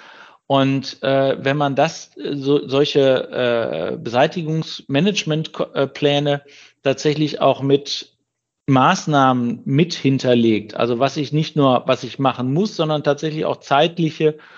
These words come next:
und finanzielle Ressourcen damit dabei fügt. Das macht man in Nordrhein-Westfalen. Da steht dann auch drin, was soll in den nächsten sechs Jahren in meine Kanalisation investiert werden? Wo habe ich Reinvestitionen? Was ist,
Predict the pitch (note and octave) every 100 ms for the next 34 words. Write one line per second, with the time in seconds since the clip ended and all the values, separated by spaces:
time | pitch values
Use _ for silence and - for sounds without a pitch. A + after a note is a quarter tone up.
0 | - _ - C#3+ - E3+ F#3 E3+ C#3 B2+
1 | A#2+ A#2+ - D3 C3+ C#3 B2 A#2+ A#2 A#2
2 | A2+ A#2 B2+ A#2+ - A2 A2 G#2+ - C3
3 | C#3 A#2+ B2+ C#3 C#3 B2+ A#2 - C3 C3+
4 | D#3 D#3+ - - - - - _ C3+ -
5 | D#3+ D#3 D3 - D#3+ D#3 D#3 C#3 G3 F3
6 | C3 D3 - - C3 B2+ D#3+ F3 D#3+ D#3
7 | D3+ E3 D#3+ C#3 D3 D3+ - D3 D3 D#3
8 | C#3+ C#3 C#3+ C#3 - - D3+ D3 C#3 C3+
9 | C#3 C#3 - D3+ D3+ D3+ D#3 C#3+ C3+ -
10 | E3+ D#3 B2+ A#2+ B2 C3+ C#3+ C#3 B2 C#3
11 | D3 C#3+ B2+ - A#2 - A#2 A2+ A2+ B2+
12 | - C#3 -